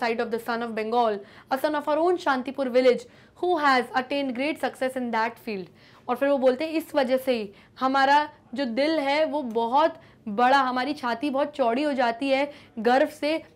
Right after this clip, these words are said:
जब हम हमारे ये बंगाल के बेटे को देखते हैं, हमारा खुद का शांतिपुर गांव का जो हमारा बेटा है सत्यजीत, जिसने कितनी सक्सेस, कितना,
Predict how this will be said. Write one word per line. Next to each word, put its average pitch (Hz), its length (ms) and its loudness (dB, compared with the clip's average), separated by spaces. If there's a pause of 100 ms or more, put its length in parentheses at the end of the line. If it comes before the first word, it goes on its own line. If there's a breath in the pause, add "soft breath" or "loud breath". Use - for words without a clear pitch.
जब 269 180 4
हम 294 200 2
हमारे 269 380 2
ये 294 80 -2
बंगाल 254 500 2
के 285 120 -4
बेटे 240 320 2
को 277 120 0
देखते 247 320 -2
हैं, 240 80 -4
हमारा 269 280 0
खुद 294 280 -6
का 277 220 2
शांतिपुर 294 640 -4 (300 loud breath)
गांव 262 240 2
का 277 120 0
जो 277 100 0
हमारा 262 300 0
बेटा 233 340 2
है 220 240 0 (280 loud breath)
सत्यजीत, 269 540 -2 (220 loud breath)
जिसने 277 280 -2
कितनी 349 400 0
सक्सेस, 294 580 0
कितना, 320 520 -2